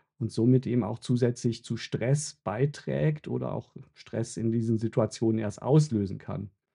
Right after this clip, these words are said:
Wenn sowas häufig passiert, dann wird das zur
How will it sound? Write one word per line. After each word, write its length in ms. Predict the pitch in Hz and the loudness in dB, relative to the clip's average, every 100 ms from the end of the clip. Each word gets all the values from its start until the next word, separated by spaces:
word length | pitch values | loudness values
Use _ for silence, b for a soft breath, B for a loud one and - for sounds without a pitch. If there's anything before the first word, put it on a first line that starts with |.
| b b b b b | b b b b b
Wenn 80 | 107 | -2
sowas 380 | 107 117 107 - | 2 2 2 4
häufig 400 | 139 185 143 - | 6 8 6 4
passiert, 560 | 160 151 143 156 165 | 2 2 0 2 2
dann 180 | 139 131 | 2 2
wird 160 | 127 131 | 2 0
das 240 | 127 - | -4 -6
zur 460 | - 113 107 107 | -6 -2 -2 -4